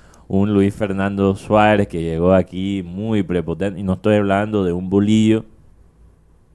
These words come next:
que sabemos, como hemos dicho, aunque hay gente que nos refuta esto, pero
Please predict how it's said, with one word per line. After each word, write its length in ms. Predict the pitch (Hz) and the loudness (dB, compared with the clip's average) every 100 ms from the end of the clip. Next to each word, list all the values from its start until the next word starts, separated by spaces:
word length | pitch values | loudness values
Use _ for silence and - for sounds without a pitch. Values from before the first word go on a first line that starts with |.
| _ _ _ | _ _ _
que 380 | - 90 85 80 - _ _ _ _ | -8 -6 -6 -8 -14 _ _ _ _
sabemos, 600 | - 90 85 90 113 113 | -2 0 2 0 -2 -2
como 360 | 85 82 78 78 | -4 -2 -4 -4
hemos 340 | 80 110 104 | -4 -2 2
dicho, 320 | 104 107 110 110 | 2 2 0 -2
aunque 260 | 87 76 | -4 -8
hay 140 | 73 78 | -10 -8
gente 200 | 90 113 | -6 -4
que 120 | 113 | -2
nos 140 | 90 | -4
refuta 500 | 80 - 92 - 113 | -6 -12 -12 0 2
esto, 340 | 98 107 127 123 | 2 0 -4 -4
pero 240 | 82 67 | -4 -6